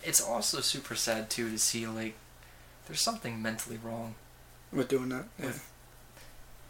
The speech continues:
Speaker 1: I just can't comprehend going through that lengths
Speaker 2: Just to
Speaker 1: to
Speaker 2: prove a
Speaker 1: prove
Speaker 2: point,
Speaker 1: something.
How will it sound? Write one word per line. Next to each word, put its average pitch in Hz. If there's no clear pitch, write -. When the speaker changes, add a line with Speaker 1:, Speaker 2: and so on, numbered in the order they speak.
Speaker 1:
I 143
just 156
can't 147
comprehend 123
going 113
through 113
that 110
lengths -
Speaker 2:
Just -
to -
Speaker 1:
to -
Speaker 2:
prove 139
a -
Speaker 1:
prove 185
Speaker 2:
point, 139
Speaker 1:
something. 107